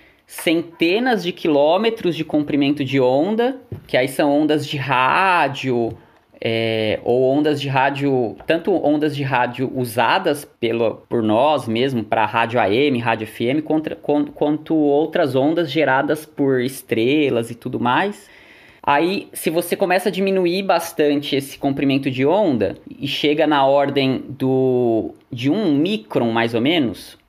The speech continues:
um micron é se você pega um fio de cabelo e corta em cem vezes. Mais ou menos é a,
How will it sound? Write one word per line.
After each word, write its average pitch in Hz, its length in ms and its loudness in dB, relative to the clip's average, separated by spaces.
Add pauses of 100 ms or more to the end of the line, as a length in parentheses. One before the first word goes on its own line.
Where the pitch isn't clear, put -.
um 175 140 -2
micron 202 480 -2
é 180 100 2
se 180 140 -8
você 180 220 -4
pega 208 340 0
um 226 100 -2
fio 208 200 -4
de 185 100 -8
cabelo 202 680 0 (600)
e 156 80 -2
corta 190 500 2
em 202 140 0
cem 233 320 -2
vezes. 107 560 -2 (260)
Mais 139 360 0
ou 165 80 2
menos 160 400 0
é 160 160 4
a, 156 360 2